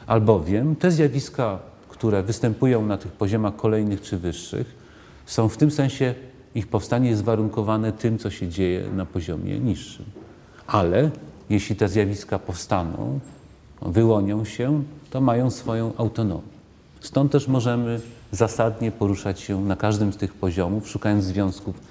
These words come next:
z innymi. Trzeci taki zasadniczy sposób uporządkowania tego to jest powrót do myślenia systemowego. Kiedy przestajemy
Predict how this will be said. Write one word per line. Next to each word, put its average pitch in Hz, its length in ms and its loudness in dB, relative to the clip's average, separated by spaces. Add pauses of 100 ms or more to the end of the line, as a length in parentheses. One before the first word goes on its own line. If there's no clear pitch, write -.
(100)
z 98 100 0
innymi. 92 440 0 (1600)
Trzeci 190 300 6
taki 143 280 6
zasadniczy 131 480 2
sposób - 380 2
uporządkowania 120 800 4
tego 135 320 4
to 139 160 2
jest - 360 2 (300)
powrót 127 340 6
do 117 120 4
myślenia 113 640 0 (120)
systemowego. 101 720 -2 (1800)
Kiedy 101 340 4
przestajemy 113 840 2